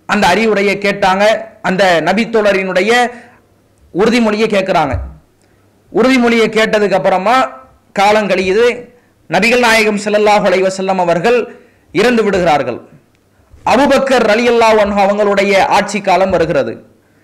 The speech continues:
அபூபக்கர் ரலியல்லாஹு அன்ஹு என்ன செய்றாங்க? இவருடைய வறுமை நிலையை அஞ்சி, இவருக்கு ஏதாவது தர்ம பொருள் கொடுக்கணுமே, நம்ம ஆட்சியாளரா இருக்கிறோம், அப்ப என்ன செய்யணும்? அந்த நபித்தோழரை அழைத்து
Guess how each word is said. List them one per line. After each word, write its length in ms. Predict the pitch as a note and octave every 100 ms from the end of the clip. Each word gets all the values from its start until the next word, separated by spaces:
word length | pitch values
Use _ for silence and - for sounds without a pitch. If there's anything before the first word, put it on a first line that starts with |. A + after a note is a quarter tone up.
| _ _ _
அபூபக்கர் 540 | - B3 D4 C#4+ C#4+
ரலியல்லாஹு 440 | B3 B3 A#3+ A#3+ A3+
அன்ஹு 140 | G#3+
என்ன 160 | A3 G#3
செய்றாங்க? 440 | G#3 G3+ F#3+ F#3 F#3 G3+ D#3+ - _ _ _ _ _ _ _ _ _ _ _ _
இவருடைய 540 | - F3+ B3+ B3 A#3 A3+ G#3
வறுமை 380 | F#3+ B3 B3+ B3+
நிலையை 360 | A#3+ G#3+ A3 G3+
அஞ்சி, 360 | E3 G3 D#3+ D#3+ A#3+ A#3+ - _ _ _ _ _ _ -
இவருக்கு 340 | E3 A#3 A#3+ F#3+
ஏதாவது 360 | F#3 A3 A#3+ A#3+
தர்ம 280 | G3+ A#3 A3
பொருள் 280 | G3+ G#3
கொடுக்கணுமே, 500 | G3 G3 F3+ E3 D#3+ D#3 A2+ - _ _ _ -
நம்ம 160 | G3+ G#3
ஆட்சியாளரா 640 | A3 A3 A3 A#3+ G#3+ A3
இருக்கிறோம், 460 | G#3+ G#3 G#3 F#3 C3 - _
அப்ப 140 | E3+ G#3
என்ன 160 | G#3 A#3
செய்யணும்? 480 | A3 G#3 G3 A3 A3 - - _ _ _ -
அந்த 180 | G3+ G3
நபித்தோழரை 680 | E3+ G#3+ A3+ A3 G#3+ G3 D3+
அழைத்து 460 | E3 G3 G3 C4